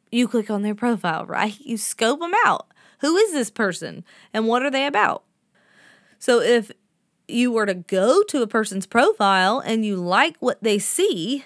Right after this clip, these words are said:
then you might engage in a conversation with them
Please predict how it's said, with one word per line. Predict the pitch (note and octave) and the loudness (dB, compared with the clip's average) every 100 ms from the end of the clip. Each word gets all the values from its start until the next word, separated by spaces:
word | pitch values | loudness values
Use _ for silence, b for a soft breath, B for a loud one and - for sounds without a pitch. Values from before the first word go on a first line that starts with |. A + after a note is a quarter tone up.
| - | -8
then | G#3 C4+ E4 C#4+ B3+ - | -2 0 2 0 0 -4
you | - A#3 B3 C4 B3+ | -4 -2 0 0 -2
might | G#3 G#3 E3 C4+ | 0 0 0 -2
engage | D4+ C4+ G3 F#3+ A#3+ C4 A#3 | -4 -2 0 0 -2 -4 -6
in | - A3 B3+ - | -4 -2 -2 -4
a | B3+ | -2
conversation | C#4+ D4 D#4+ - D#4+ A4+ A#3+ F#3+ | 0 0 0 -2 -2 -2 -2 -4
with | D#3+ E3 | -6 -8
them | D3 - | -10 -10